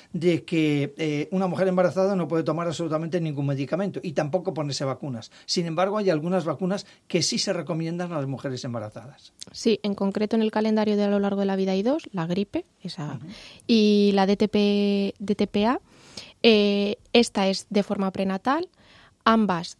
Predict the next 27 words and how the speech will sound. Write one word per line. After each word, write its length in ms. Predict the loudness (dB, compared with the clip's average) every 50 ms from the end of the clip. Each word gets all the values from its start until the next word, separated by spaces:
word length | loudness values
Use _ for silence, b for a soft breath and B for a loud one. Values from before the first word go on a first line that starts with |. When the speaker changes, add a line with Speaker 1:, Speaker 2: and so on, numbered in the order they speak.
| _ -12
Speaker 2:
eh, 180 | -10 -8 -2
llevan 300 | 0 2 2 2 2 0
en 80 | 0 -2
calendario 760 | -2 -2 -2 -2 -2 -2 -2 -2 -2 -2 -2 -2 -2 -4 -4
vacunal 560 | -6 -8 -8 -8 -8 -6 -6 -6 -8 -8 -8
bastante 420 | -10 -12 -12 -12 -12 -10 -10 -8
tiempo 440 | -4 -2 -2 -2 -2 -2 -6 -6 -6 B B B B B B B B B 0
y, 1200 | 2 4 4 4 4 2 2 2 2 2 2 2 0 0 -2 -2 -4 -4 -6 -6 -6 -8 -8 -10 _ _ -10
y, 300 | -8 -6 -4 -4 -4 -6
bueno, 360 | -4 -2 -2 -2 -2 -2 -6 _ _ -8
eh, 640 | -6 -6 -4 -4 -6 -6 -6 -6 -6 -6 -6 -8 -8 -10
se 140 | -10 -6 -4
ha 40 | -4
visto 260 | -4 -4 -4 -4 -6
que 100 | -4 -2
lo 80 | -4 -4
que 100 | -4 -6
se 160 | -8 -6 -6
hace 240 | -6 -4 -4 -4 -6
es 80 | -6 -4
proteger 540 | -4 -6 -4 -4 -6 -8 -6 -4 -4 -4
a 40 | -2 -4
la 100 | -4 -4
madre 320 | -2 -2 -2 -2 -2 -4
y 40 | -6
proteger 440 | -6 -8 -8 -8 -8 -10 -10 -12 -10
ta-, 160 | -10 -14